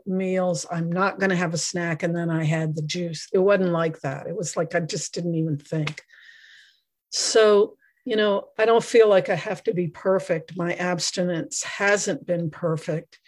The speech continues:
but over time, I've gotten really clear what I do and I don't do. And my dinner sizes have gotten smaller.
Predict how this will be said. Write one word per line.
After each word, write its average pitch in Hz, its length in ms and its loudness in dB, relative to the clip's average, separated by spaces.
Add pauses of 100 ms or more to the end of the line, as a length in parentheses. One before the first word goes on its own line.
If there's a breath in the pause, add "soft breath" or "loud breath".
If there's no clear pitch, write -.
(460 soft breath)
but 202 200 -2
over 214 300 6
time, 202 400 -2
I've 165 160 -4
gotten 170 320 -2
really 170 300 0
clear 180 440 0
what 175 220 -4
I 170 140 -4
do 165 340 -4
and 170 100 -6
I 165 140 -6
don't 170 380 -6
do. 160 400 -4 (120)
And 160 460 0 (800 soft breath)
my 190 160 2
dinner 190 320 4
sizes 175 800 -2
have 160 240 -6
gotten 180 340 -4
smaller. 165 880 -2